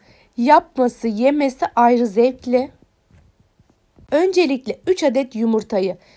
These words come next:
bir buçuk su bardağı toz şekerle beyaz köpük form alana kadar çırpıyorum. Şekerin tamamen erimesi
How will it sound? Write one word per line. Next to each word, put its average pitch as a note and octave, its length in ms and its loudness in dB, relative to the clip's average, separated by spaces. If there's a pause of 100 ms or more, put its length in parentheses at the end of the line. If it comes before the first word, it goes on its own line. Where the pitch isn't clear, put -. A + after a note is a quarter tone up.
(220)
bir G#4+ 220 4
buçuk D#4 280 -4
su C4 220 -6
bardağı G#3 500 0
toz D#4+ 220 -4
şekerle C4+ 680 0 (420)
beyaz D4 460 4
köpük C4 340 -8
form A3 240 -2
alana C4+ 340 0
kadar C#4 360 -4
çırpıyorum. G3+ 680 -8 (1700)
Şekerin E4 560 2
tamamen F4 520 2
erimesi B3 640 -2